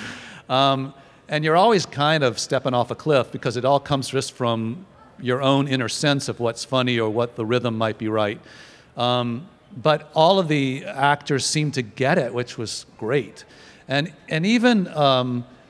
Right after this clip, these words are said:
even some of the roles that aren't funny, like, I think Melanie is incredibly funny, as anybody who watched Two and a Half Men knows. And, but her role in this is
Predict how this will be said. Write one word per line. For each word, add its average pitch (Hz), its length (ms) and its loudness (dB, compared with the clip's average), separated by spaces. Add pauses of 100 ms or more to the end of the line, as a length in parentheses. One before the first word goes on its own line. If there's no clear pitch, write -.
(440)
even 214 280 2
some 214 180 2
of 214 40 2
the 190 100 6
roles 165 260 6
that 139 120 2
aren't 170 280 6
funny, 123 260 -2
like, 127 200 2
I 202 100 6
think 208 300 -2
Melanie 143 440 2
is 117 180 -2
incredibly 123 520 -2
funny, 117 520 -2
as 110 280 -10
anybody 120 380 -4
who 110 80 -2
watched - 520 -4
Two 127 100 -6
and 127 80 0
a 120 40 2
Half 113 120 0
Men 123 300 0
knows. 123 480 0 (560)
And, 139 300 -2
but 147 120 2
her 151 100 4
role 190 380 6
in 139 80 0
this 127 240 2
is 123 120 -8